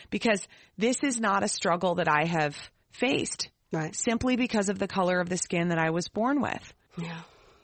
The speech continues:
Speaker 2: I, I, I like that as a starting point.
Speaker 1: <sighs> I don't know. I, you gotta find some place to start. <laughs>
Speaker 2: Yeah. All right, lady.
Speaker 1: I know. Here we go again, guys. <laughs>
Speaker 2: You know, it's,
Speaker 1: We're gonna,
Speaker 2: it,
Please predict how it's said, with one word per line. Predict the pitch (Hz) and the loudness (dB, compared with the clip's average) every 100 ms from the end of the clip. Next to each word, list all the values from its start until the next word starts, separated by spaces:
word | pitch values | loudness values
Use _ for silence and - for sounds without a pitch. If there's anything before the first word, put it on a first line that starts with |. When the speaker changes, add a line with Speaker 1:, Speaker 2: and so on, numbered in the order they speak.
| _ - | _ -10
Speaker 2:
I, | - 175 165 170 | -2 0 0 -2
I, | 165 165 165 - _ 180 | -2 0 -2 -6 _ -2
I | |
like | 180 185 180 | 0 0 0
that | 175 165 | 0 0
as | 160 | -2
a | 165 | -6
starting | - 156 151 | -4 -4 -6
point. | - 165 - _ _ _ - | -8 -14 -14 _ _ _ -16
Speaker 1:
<sighs> | - - - - - | -12 -12 -14 -20 -18
I | - 160 | -12 -8
don't | 156 | -6
know. | 160 156 147 - | -4 -4 -6 -6
I, | 160 160 - | -6 -6 -10
you | 185 185 | -14 -10
gotta | 160 156 | -6 -4
find | - 165 | -4 -4
some | 160 185 | -2 -2
place | 190 151 - | -2 -6 -6
to | |
start. | - - 87 - - - | -6 -4 -4 -4 -10 -8
<laughs> | 202 - - - - - | -10 -12 -20 -20 -20 -16
Speaker 2:
Yeah. | 151 135 139 _ _ _ _ - | -14 -14 -18 _ _ _ _ -10
All | 226 | -4
right, | 214 160 | -4 -2
lady. | 156 151 160 - - - - - _ _ _ _ | -2 -2 -4 -6 -18 -20 -20 -20 _ _ _ _
Speaker 1:
I | 254 294 | 2 4
know. | 302 254 196 160 _ - | 2 2 2 0 _ -18
Here | - 277 | -2 2
we | 285 | 2
go | 220 202 | 4 4
again, | 190 180 160 151 | 4 4 2 2
guys. | 151 143 147 - - - | 2 4 4 0 -6 0
<laughs> | 277 - 247 - 240 - 220 202 247 - - - - - | 0 0 -2 -2 -4 -2 -4 -4 -6 -10 -14 -16 -18 -10
Speaker 2:
You | - | 0
know, | 196 185 | 2 2
it's, | 175 | 2
Speaker 1:
We're | 196 | 2
gonna, | 208 - | 2 0
Speaker 2:
it, | - | -4